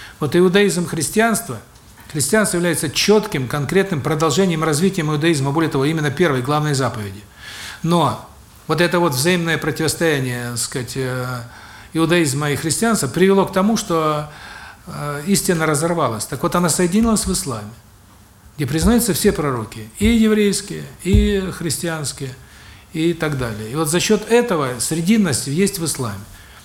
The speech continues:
Но опять же, тема того, что Бог там, Бог абсолютен, а ты здесь, всё, значит, уже ощутить Бога в себе,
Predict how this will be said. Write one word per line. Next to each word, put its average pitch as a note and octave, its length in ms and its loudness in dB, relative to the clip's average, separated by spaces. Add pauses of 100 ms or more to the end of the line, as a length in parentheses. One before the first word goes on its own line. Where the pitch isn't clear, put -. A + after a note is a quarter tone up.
(180)
Но D#3 120 0
опять F#3+ 260 2
же, C#3 120 -2
тема D3 300 0
того, D3 200 -2
что - 160 -6
Бог D3 360 -2
там, G#3+ 360 2
Бог D3 240 -2
абсолютен, E3+ 640 0
а D3 100 -2
ты D#3 180 2
здесь, F#3 460 2 (360)
всё, B2+ 280 -6
значит, D3+ 360 -4
уже D3 320 2 (600)
ощутить E3+ 500 2
Бога E3 260 2
в - 60 -4
себе, E3+ 500 2